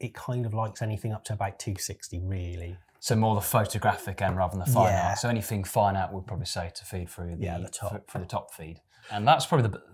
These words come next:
Speaker 2: the sort of
Speaker 1: Yeah.
Speaker 2: overview for the D one thousand, and that brings us then across to the, the D five hundred. So this is the newest, uh, printer to the Dry Lab, uh, range from Epson.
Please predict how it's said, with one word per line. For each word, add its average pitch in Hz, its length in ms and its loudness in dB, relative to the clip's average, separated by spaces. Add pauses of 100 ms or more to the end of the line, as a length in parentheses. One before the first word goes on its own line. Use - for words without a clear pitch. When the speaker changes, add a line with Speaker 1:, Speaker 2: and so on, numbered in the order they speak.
(220)
Speaker 2:
the 120 120 4
sort - 280 6
of 135 60 6
Speaker 1:
Yeah. 120 200 2
Speaker 2:
overview 110 440 6
for 104 100 -6
the 101 60 -2
D 107 140 0
one 98 160 2
thousand, 101 640 4
and 107 100 -6
that 110 200 0
brings 98 280 -2
us 90 120 -6
then 101 140 -2
across 95 440 -6
to 92 320 -4
the, 90 440 -6 (320)
the 101 80 -4
D 92 220 -2
five 87 360 -2
hundred. 92 560 0
So - 160 -6
this 107 200 -4
is 92 180 -8
the 95 100 -6
newest, 95 920 -4 (560)
uh, 87 200 -4
printer 87 560 -4
to 95 160 -6
the 85 180 -4
Dry 92 260 0
Lab, 85 260 -2 (680)
uh, 85 140 -8
range 92 380 0
from 92 160 -4
Epson. 98 480 -2